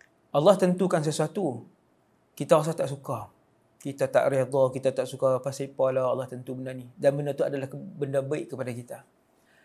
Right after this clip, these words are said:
Allah tentukan Salmanul Farisi jadi hamba abdi. Tuan-tuan, punya jauh perjalanan mencari kebenaran, tiba-tiba pula kena jadi hamba abdi. Rupanya hamba abdi itu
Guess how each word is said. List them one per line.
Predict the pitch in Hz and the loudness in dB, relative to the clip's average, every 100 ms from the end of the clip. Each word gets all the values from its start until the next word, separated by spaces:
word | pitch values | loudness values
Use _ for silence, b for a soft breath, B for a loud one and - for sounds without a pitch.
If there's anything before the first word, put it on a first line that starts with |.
| _ _ _ _ | _ _ _ _
Allah | 151 185 | 6 6
tentukan | 196 202 - 208 | 6 0 4 6
Salmanul | 185 190 185 208 190 175 | 8 8 8 8 4 4
Farisi | 175 175 170 180 156 | 6 6 6 2 2
jadi | 160 160 | 4 4
hamba | 160 160 156 | 6 6 4
abdi. | 147 139 | 0 0
Tuan-tuan, | 120 160 180 180 147 147 | 4 4 10 12 12 8
punya | 165 180 180 180 | 4 8 10 10
jauh | 214 170 | 10 10
perjalanan | 170 165 170 175 160 | 8 12 12 10 4
mencari | 156 160 156 151 143 | 6 6 6 2 -2
kebenaran, | - 147 151 147 131 131 175 - _ _ _ _ _ _ _ _ _ _ _ _ _ _ _ _ _ _ _ _ | -2 2 6 8 8 6 0 -12 _ _ _ _ _ _ _ _ _ _ _ _ _ _ _ _ _ _ _ _
tiba-tiba | 185 185 208 214 214 214 208 | 2 6 6 6 4 6 6
pula | 262 - | 8 8
kena | 240 226 | 8 6
jadi | 214 208 202 | 8 8 8
hamba | 208 196 | 8 6
abdi. | 185 165 143 113 120 - | 4 0 -2 -4 -6 6
Rupanya | 175 196 220 175 202 196 | 6 10 12 12 10 6
hamba | 196 202 190 | 6 6 6
abdi | 175 180 220 180 | 4 2 2 2
itu | 233 | 2